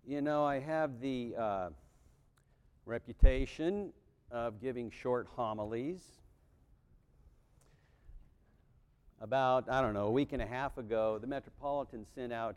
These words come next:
his, uh, thought of the day. And let me quote this. "The most eloquent homily we can give to the faithful is this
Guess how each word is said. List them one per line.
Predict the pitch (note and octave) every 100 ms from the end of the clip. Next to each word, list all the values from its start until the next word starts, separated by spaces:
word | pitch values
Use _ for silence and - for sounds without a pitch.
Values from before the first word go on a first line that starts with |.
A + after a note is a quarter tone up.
| -
his, | A2+ G#2+ E2
uh, | G#2 G2 F#2 - -
thought | - A2+ G#2+
of |
the | F#2
day. | F#2 G#2+ A2+ B2+ C3+ - - - - - - - - _ -
And | D3+ D#3 D3+ - _ -
let | F3
me | G#3
quote | E3+ - C3 F2+
this. | F#2+ G2+ C3+ - - - _ _ _ _ - - _ - - -
"The | C#3+
most | E3 D#3+ -
eloquent | F3 G#3 G#3 G3+ G3+
homily | B2+ - F3 D#3 B2 A2+ A2 A#2+ B2+ - _ -
we | C3+ E3+
can | - D3+
give | A#2 D#3 B2+
to | -
the | A#2+
faithful | - - A#2 A2 A2+ -
is | A2 F#2+
this | F#2 F2+ B1